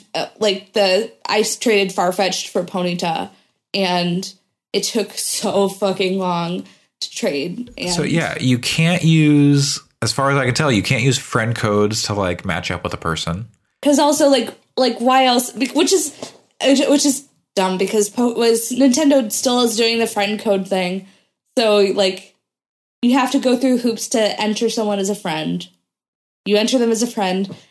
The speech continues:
Speaker 1: and then you can't even trade with that.
Speaker 2: Yeah, you, so you can't, you can't choose, you can't easily choose who you're going to trade with.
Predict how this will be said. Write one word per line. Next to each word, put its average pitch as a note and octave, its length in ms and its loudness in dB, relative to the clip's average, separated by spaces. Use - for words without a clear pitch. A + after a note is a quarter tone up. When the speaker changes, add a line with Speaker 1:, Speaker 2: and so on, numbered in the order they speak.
Speaker 1:
and G#3+ 100 -2
then G#3+ 100 0
you F#3 80 -4
can't G3+ 360 -2
even F#3 380 0
trade F3 340 -4
with E3 180 -6
that. - 320 -8
Speaker 2:
Yeah, G#2 320 -2
you, A2 120 0
so A#2+ 120 0
you A2 120 0
can't, C3+ 440 -2
you A2 100 0
can't C#3+ 320 -4
choose, C#3 960 2
you A#2+ 80 0
can't D#3+ 260 -2
easily B2+ 400 2
choose A#2 320 0
who B2+ 80 0
you're A2 100 0
going G#2+ 140 0
to A#2 60 0
trade D#2+ 300 -4
with. D#2+ 300 -2